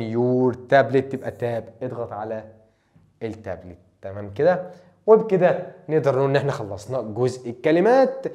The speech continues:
والنوتس، وحلينا عليهم. عندك هنا أربعتاشر سؤال، خمستاشر سؤال، عشرين، يعني حلينا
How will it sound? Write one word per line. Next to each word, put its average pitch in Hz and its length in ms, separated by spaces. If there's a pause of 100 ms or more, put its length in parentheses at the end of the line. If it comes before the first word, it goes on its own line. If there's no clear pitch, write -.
(460)
والنوتس، 139 1400 (580)
وحلينا 214 460
عليهم. 175 460 (1000)
عندك 156 280
هنا 147 260
أربعتاشر 120 320
سؤال، 127 520 (180)
خمستاشر 120 440
سؤال، 120 400 (180)
عشرين، 117 500 (220)
يعني 113 160
حلينا 113 760